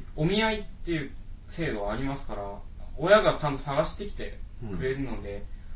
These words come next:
Speaker 2: ほとんど全ての人はちゃんと結婚できますよ。
Speaker 1: そうなん？
Speaker 2: うん。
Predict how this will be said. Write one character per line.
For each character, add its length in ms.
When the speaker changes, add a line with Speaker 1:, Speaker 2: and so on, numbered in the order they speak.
Speaker 2:
ほ 120
と 120
ん 40
ど 80
全 260
て 80
の 60
人 80
は 60
ち 40
ゃ 60
ん 80
と 60
結 280
婚 140
で 80
き 60
ま 120
す 80
よ。 60
Speaker 1:
そ 180
う 80
な 60
ん？ 80
Speaker 2:
う 20
ん。 200